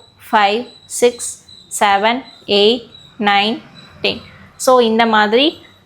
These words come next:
செவன் டைம்ஸ் நீங்க வீட்ல ரிப்பீட் பண்ணலாம். So, அதே மாதிரி ஆப்போசிட் சைடு just எந்திரிக்க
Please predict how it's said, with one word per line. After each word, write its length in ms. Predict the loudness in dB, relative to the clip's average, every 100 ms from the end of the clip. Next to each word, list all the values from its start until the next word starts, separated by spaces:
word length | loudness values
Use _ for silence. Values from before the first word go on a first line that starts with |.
| _ -4
செவன் 320 | -2 0 -2
டைம்ஸ் 340 | -2 -4 -4 -4
நீங்க 300 | -2 -2 -4
வீட்ல 360 | -2 -2 2 2
ரிப்பீட் 400 | 2 -2 -10 -10
பண்ணலாம். 260 | -12 -12 -10
So, 220 | -2 2
அதே 220 | 2 2
மாதிரி 560 | 0 0 -2 -4 -6 -10 -20 _ _ _ _ -20 _ _ -2
ஆப்போசிட் 500 | 0 2 0 0 -4
சைடு 160 | -4 -4 -4
just 180 | -2
எந்திரிக்க 500 | -2 0 0 -2 0